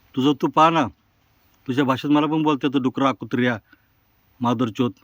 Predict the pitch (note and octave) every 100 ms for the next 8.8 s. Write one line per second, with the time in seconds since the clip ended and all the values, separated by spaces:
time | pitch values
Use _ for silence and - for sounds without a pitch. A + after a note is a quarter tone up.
0 | _ B2+ B2+ D3+ E3+ C3 F#2+ _ _ _
1 | _ _ _ _ _ _ _ _ _ _
2 | _ _ - A#2 - C#3+ C#3+ C3 C3 G2
3 | _ _ _ _ A2+ C3+ D3+ D#3 C3+ -
4 | C#3+ C3+ D3+ C#3+ D#3 C#3+ C#3 B2+ B2+ C#3+
5 | C#3 C3+ C#3 - C3+ C3 C3 - E3+ -
6 | - _ _ A#2+ - D3+ D3 A#2+ G2 _
7 | _ _ _ _ _ _ _ _ B2 B2
8 | C3+ B2+ B2+ C3 C3 B2 B2 A#2+